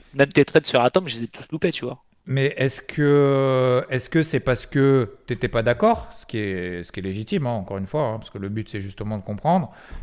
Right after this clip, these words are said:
Speaker 2: Est-ce que c'est parce que t'étais déjà exposé ? Est-ce que c'est parce que t'as pas compris ? Ou est-ce que t'avais une analyse différente ? Est-ce que tu sais ?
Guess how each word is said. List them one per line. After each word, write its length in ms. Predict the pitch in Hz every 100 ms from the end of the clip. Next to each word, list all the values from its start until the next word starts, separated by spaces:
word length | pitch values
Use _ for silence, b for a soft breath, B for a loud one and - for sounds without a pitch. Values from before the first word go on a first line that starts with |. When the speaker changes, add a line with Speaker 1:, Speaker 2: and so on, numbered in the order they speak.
| b
Speaker 2:
Est-ce 260 | 113 -
que 220 | - 123 123
c'est 260 | - 110
parce 280 | 110 110 -
que 420 | - 117 113 113
t'étais 300 | 113 110 110
déjà 300 | 107 104 110
exposé ? 760 | 110 - - 131 147 190 214 202
Est-ce 220 | 127 110
que 140 | - 120
c'est 140 | -
parce 160 | 117 -
que 100 | 113
t'as 160 | 113
pas 140 | 117 110
compris ? 420 | 120 - 190 208
Ou 100 | 131
est-ce 120 | -
que 80 | 110
t'avais 240 | 110 110
une 80 | 113
analyse 400 | 113 113 110 107
différente ? 600 | 107 - 135 202 185 - -
Est-ce 160 | 120 -
que 260 | 110 107 101 98 - - - - - - - - - -
tu 120 | - 107
sais ? 260 | 117 110